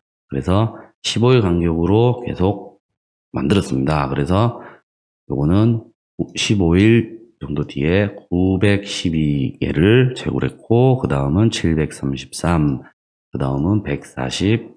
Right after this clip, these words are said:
뭐, 백팔십칠, 그 다음은 지금 현재 실링 중인 겁니다. 그래서 요거는 사백 테라가 곧 되겠죠. 그래서 또 채굴이 이루어질 겁니다. 그래서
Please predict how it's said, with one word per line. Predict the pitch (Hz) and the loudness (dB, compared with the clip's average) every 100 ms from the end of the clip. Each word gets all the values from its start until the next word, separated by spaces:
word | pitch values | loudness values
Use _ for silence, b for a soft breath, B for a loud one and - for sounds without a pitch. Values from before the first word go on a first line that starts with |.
| - | -8
뭐, | 64 - | -8 -6
백팔십칠, | 64 - 69 67 - - - 113 135 131 B B _ _ _ _ | -10 -10 -8 -8 -8 -14 0 2 2 0 B B _ _ _ _
그 | - | -8
다음은 | 67 78 | -4 -2
지금 | 80 78 80 | -2 -2 -2
현재 | 78 85 104 | -2 0 0
실링 | - 113 101 | 2 4 4
중인 | 113 107 82 | 4 2 2
겁니다. | 67 65 65 64 62 62 | 0 -4 -6 -6 -8 -8
그래서 | - 71 71 | -6 -4 -2
요거는 | 71 78 85 | 0 2 0
사백 | - 67 73 | -2 -4 -4
테라가 | - 78 76 69 | -4 -4 -2 -4
곧 | - 110 - - B B B B _ - | 0 2 0 -6 B B B B _ -10
되겠죠. | 71 87 - 69 58 - - | -2 -2 -2 -6 -8 -12 -10
그래서 | 69 76 87 95 - - _ | -6 -2 -2 -2 -6 -20 _
또 | 78 | -8
채굴이 | - 82 78 76 | -6 -4 -2 0
이루어질 | 90 101 - 78 73 - - | 0 0 -4 -4 -4 -4 -8
겁니다. | - 82 67 64 - | -2 0 0 -4 -4
그래서 | 80 110 131 127 | -2 0 0 -2